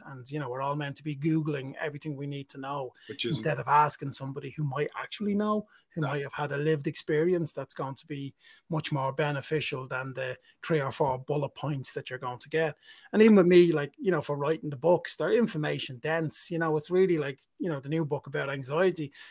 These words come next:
Speaker 1: that's how to get rid of your anxiety. It's not how to live with your anxiety. You know, it's, it's, it's,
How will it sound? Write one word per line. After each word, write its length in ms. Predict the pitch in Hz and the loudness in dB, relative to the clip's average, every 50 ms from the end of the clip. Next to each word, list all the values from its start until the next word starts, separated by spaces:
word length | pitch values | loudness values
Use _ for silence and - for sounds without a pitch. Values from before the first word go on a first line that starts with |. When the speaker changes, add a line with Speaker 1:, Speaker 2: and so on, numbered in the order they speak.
| - _ _ _ - - _ _ - | -20 _ _ _ -20 -20 _ _ 2
Speaker 1:
that's 180 | 190 196 - | 6 8 8
how 120 | - 208 196 | 6 6 2
to 100 | - 156 | 0 -2
get 180 | 170 151 135 | -2 -4 -2
rid 140 | 143 156 160 | 0 0 0
of 80 | 175 151 | 0 0
your 180 | 156 143 135 | -2 -2 -4
anxiety. 540 | 135 131 123 120 123 123 123 120 - 131 - _ _ _ _ _ | -6 -8 -8 -8 -8 -8 -8 -8 -10 -12 -12 _ _ _ _ _
It's 140 | - - - | 2 4 4
not 200 | 196 208 220 185 | 6 6 6 6
how 100 | 165 180 - | 4 2 2
to 120 | - 139 | 0 -4
live 240 | 131 139 147 160 151 | -2 -2 -2 -2 0
with 140 | 160 147 - | -2 -4 -4
your 160 | 135 131 127 | -6 -8 -8
anxiety. 560 | 131 131 131 127 123 127 127 - - 120 - _ _ _ _ _ _ | -8 -8 -8 -8 -8 -8 -10 -10 -12 -12 -16 _ _ _ _ _ _
You 100 | - 165 | -6 -2
know, 260 | 160 160 156 156 160 - | 0 0 2 0 0 -2
it's, 180 | 180 156 - - 494 | -2 -2 -2 -2 -2
it's, 200 | - 156 - - - - | -4 -8 -10 -12 -12 -12
it's, 180 | 180 156 - | -12 -12 -12